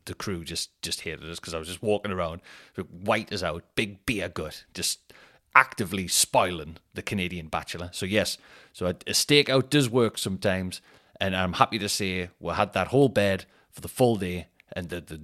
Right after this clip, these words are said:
no dog shit was on that bed at any point. Oh, they tried to get us, uh, they tried to stop us g-, getting an ice cream as well once, the dirty pricks. What they did, this was in, in Cuba, in, in one of the, the all-inclusive,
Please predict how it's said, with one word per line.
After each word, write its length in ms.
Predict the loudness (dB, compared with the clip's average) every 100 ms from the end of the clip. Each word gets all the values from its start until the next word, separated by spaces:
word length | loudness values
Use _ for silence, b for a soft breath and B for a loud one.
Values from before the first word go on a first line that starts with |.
| 0
no 300 | 6 8 8
dog 340 | 6 6 4
shit 200 | 0 -4
was 120 | 0
on 140 | 2 2
that 200 | 0 0
bed 340 | -4 -4 -8 -12
at 120 | -6 -2
any 180 | -2
point. 300 | -4 -10 -12 -20 _ _ 8
Oh, 140 | 10
they 100 | 10
tried 280 | 6 2 2
to 40 |
get 140 | 2 2
us, 260 | 2 4
uh, 220 | 4 2 0
they 80 |
tried 220 | 2 4 4
to 60 |
stop 260 | 2 2 0
us 80 | -6
g-, 140 | -4
getting 220 | -4 0
an 80 | 2
ice 200 | 2 2
cream 300 | 2 2 2
as 100 | 0
well 220 | 2 0
once, 240 | 0 -2 -4
the 100 | -4
dirty 260 | -2 -4
pricks. 400 | -4 -6 -6 -12 -8
What 140 | -6 -4
they 60 | -6
did, 140 | -10 B B
this 220 | 0 2
was 100 | 2
in, 220 | 0 0 -2
in 140 | -4
Cuba, 320 | -2 -2 0
in, 240 | 0 -2 -4
in 180 | -2 0
one 160 | 2
of 80 | 2
the, 140 | 0 -4
the 120 | -8
all-inclusive, 760 | -2 2 2 0 -4 -4 -6